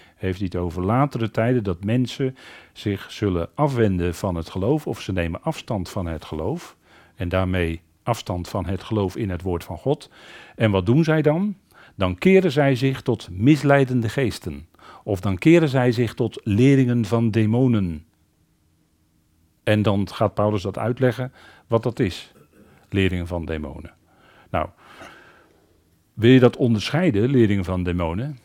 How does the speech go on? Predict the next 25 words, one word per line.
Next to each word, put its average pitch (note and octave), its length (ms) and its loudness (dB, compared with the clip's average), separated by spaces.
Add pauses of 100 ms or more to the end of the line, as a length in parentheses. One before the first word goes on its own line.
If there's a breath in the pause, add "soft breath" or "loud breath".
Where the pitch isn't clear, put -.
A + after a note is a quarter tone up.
(120)
De F3+ 100 -4
schrift, - 480 -8
heb D#3 140 -8
je D3 60 -10
de D3 100 -10
schrift, - 260 -10
heb C#3+ 120 -8
je C#3 60 -14
dat - 80 -14
gecompleteerde C3+ 680 -2
woord? A#2+ 420 -6 (240 soft breath)
Kunnen C3+ 200 -8
we C#3+ 60 -8
alles, A#2 320 -8
alles C3 220 -6
toetsen? C#3+ 460 -6 (340 loud breath)
Toetst - 280 0
alles, F#3+ 220 0
zegt C3+ 200 -2
Paulus A#2 320 0
toch, - 280 -10
en A2+ 140 -4
behoudt A#2 280 -2
het C3+ 140 -8
uitstekende. C3 680 -4